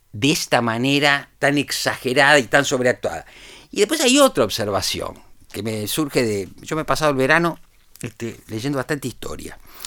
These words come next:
eh, historia económica. ¿Qué se ve? Que en la Argentina el rango de las discusiones ideológicas es interminable, es dilatadísimo,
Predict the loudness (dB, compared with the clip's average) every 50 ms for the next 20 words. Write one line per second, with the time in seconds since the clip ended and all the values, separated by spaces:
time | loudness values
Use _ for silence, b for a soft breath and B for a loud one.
0 | B B B B B B B _ _ _ _ _ 4 6 8 10 10 10 10 8
1 | 6 _ _ _ _ _ _ _ _ _ _ _ _ -6 2 4 4 4 6 6
2 | 6 6 6 4 4 2 0 -2 -2 -2 -2 -2 -4 -10 -14 -14 -16 -18 -16 -16
3 | -8 -8 -2 -2 -2 -2 -2 -4 -4 -4 -6 -6 -8 -16 -20 -20 -20 -20 b b
4 | b b b b b b b b b _ -20 -20 -10 -4 -2 0 2 4 2 2
5 | 2 0 -4 -2 -2 -2 -2 0 0 -2 -4 -6 -8 -10 -16 -20 -20 -20 -20 -20
6 | _ _ _ _ _ 2 2 2 2 2 2 4 6 6 6 6 6 4 6 4
7 | 4 4 4 2 -2 -2 -2 -2 2 2 2 2 2 0 0 -2 2 2 2 4
8 | 2 2 0 -2 -8 -8 -6 -4 -6 -6 -6 -10 -10 -6 -6 -4 -4 -2 -2 -2
9 | -4 -2 -2 -4 -2 -2 -2 -2 -2 -4 -4 -4 -4 -6 -6 -8 -8 -8 -4 -2
10 | -2 -2 0 0 0 0 0 -4 -6 -6 -8 -10 -10 -12 -12